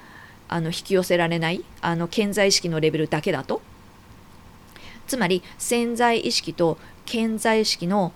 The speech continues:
方向性、えー、足並みが揃ってないと引き寄せられない。で、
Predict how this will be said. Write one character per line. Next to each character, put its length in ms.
方 180
向 220
性、 300
え 340
ー、 80
足 280
並 260
み 20
が 120
揃 300
っ 40
て 260
な 200
い 140
と 340
引 60
き 100
寄 120
せ 280
ら 120
れ 100
な 140
い。 80
で、 180